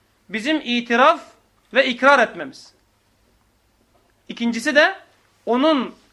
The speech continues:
kendisini birlememizi emrettiği hususlarda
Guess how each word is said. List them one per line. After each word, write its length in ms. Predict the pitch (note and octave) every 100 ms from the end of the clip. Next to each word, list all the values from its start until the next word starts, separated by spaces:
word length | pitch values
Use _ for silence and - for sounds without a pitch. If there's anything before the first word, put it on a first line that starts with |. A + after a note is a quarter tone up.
| _ _ -
kendisini 720 | A3 A#3+ A#3+ A#3 C#4 C#4 F3
birlememizi 720 | B3 C4 C4 C#4 C#4+ D4 C#4+
emrettiği 540 | E4 D4+ C#4 C4+ B3+
hususlarda 760 | B3 A#3 A#3 B3 A#3+ C4 G4 -